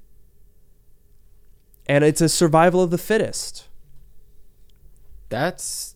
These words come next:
Speaker 2: yeah, no, I definitely agree. It's definitely, and I, Instagram's, you know, a, a good example of that because they stole stories from Snapchat,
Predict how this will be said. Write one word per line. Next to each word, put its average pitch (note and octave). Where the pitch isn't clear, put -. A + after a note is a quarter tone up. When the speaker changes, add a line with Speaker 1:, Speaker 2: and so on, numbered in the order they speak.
Speaker 2:
yeah, C#4
no, F3+
I D3
definitely E3
agree. A#2
It's A#2
definitely, B2
and A#2+
I, C3+
Instagram's, D3+
you C3
know, A#2+
a, A2+
a A#2+
good B2+
example A#2
of A2+
that A#2
because A#2
they A2+
stole A#2
stories A#2+
from A#2
Snapchat, A#2+